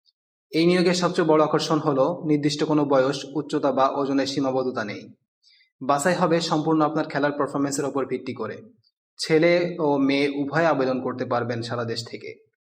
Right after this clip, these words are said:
যদি আপনি চূড়ান্তভাবে নির্বাচিত হন তাহলে কি কি পাবেন? আপনি পাবেন জিডি সৈনিকের মতোই ট্রেনিং, আপনি পাবেন অস্ত্র, মিশন, রেশন, ইউনিফর্ম, পেনশন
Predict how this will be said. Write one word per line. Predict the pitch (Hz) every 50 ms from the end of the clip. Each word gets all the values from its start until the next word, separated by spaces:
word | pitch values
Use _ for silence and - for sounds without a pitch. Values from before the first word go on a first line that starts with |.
| _ _ _ _ _ _ _ _ _ _ _ _ - -
যদি | 143 139 156
আপনি | 156 156 170
চূড়ান্তভাবে | 165 160 160 160 165 160 160 160 165 143 147 143 139 143 147
নির্বাচিত | 156 156 147 143 143 139 139 147 -
হন | 147 143 147 151
তাহলে | 147 139 139 143 143 139
কি | - 147
কি | - - 101
পাবেন? | - 87 87 - - - - _ _ _ _ _ _ _ _ _ _ _ _ _ _ -
আপনি | - 175 - 185 175
পাবেন | 180 170 143 135 143 170 175 170
জিডি | 170 156 151 143 143
সৈনিকের | - 160 151 151 143 151 151
মতোই | 147 147 139 143 139 135
ট্রেনিং, | 139 127 117 107 101 95 - - - - -
আপনি | - - - 160 151
পাবেন | 151 147 120 117 123 139 156 - - -
অস্ত্র, | 139 135 - - - 151 147 147
মিশন, | 147 143 135 127 - - 135 131 135 135
রেশন, | 131 127 117 - - 139 139 147
ইউনিফর্ম, | 143 131 131 131 123 - 139 131 123
পেনশন | 127 143 113 104 - 107 107